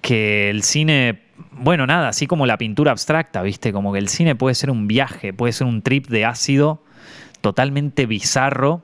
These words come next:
y de todas maneras llegarnos al alma. O sea, Suspiria es una película que yo creo que me cambió la vida cuando la vi. Tienen que pensar también que muchas de estas películas que estoy nombrando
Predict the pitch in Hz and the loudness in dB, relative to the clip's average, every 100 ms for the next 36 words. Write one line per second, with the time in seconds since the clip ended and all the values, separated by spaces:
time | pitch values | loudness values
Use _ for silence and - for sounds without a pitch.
0 | _ _ _ _ - 113 95 135 147 120 | _ _ _ _ 0 0 2 2 2 0
1 | 104 113 131 143 - - _ - - - | 0 2 0 0 -4 -8 _ -20 -20 -4
2 | 107 104 123 123 - 92 117 113 85 - | 0 0 0 -4 -4 -2 -2 -4 -8 -14
3 | _ - - - - - - - 98 - | _ -20 -20 -20 -20 -20 -12 -8 -2 0
4 | 123 110 - - - 110 - 247 190 - | 2 0 -4 -8 -6 -4 0 0 0 0
5 | 127 101 101 117 131 131 131 143 - _ | -2 -4 -2 -2 0 0 0 -4 -12 _
6 | _ - - _ _ 123 131 135 160 117 | _ -20 -20 _ _ 0 0 2 0 0
7 | 101 - 92 101 107 98 95 92 80 - | -4 -4 -4 0 2 2 0 -2 -4 -8
8 | _ _ _ - - 104 95 95 92 92 | _ _ _ -20 -4 -4 0 0 0 -2
9 | 87 _ - - - - - - 185 262 | -8 _ -20 -20 -20 -20 -20 0 2 2
10 | 196 135 127 165 170 143 143 160 151 143 | 0 0 2 2 2 0 -2 0 0 0
11 | - 143 143 165 190 160 147 147 143 135 | -2 2 4 4 2 2 0 0 0 0
12 | 139 135 - 107 135 127 123 127 127 120 | 2 0 -2 -2 -2 0 -2 0 0 2
13 | 120 139 - | 0 0 -4